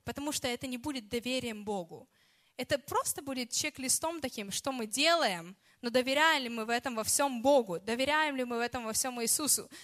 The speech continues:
Способны ли мы какую-то сферу, на которую мы, может быть, еще надеемся? Знаете,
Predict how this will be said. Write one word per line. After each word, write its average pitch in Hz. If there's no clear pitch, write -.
Способны 427
ли 311
мы 311
какую-то 302
сферу, 370
на 285
которую 285
мы, 262
может 269
быть, 240
еще 269
надеемся? 302
Знаете, 262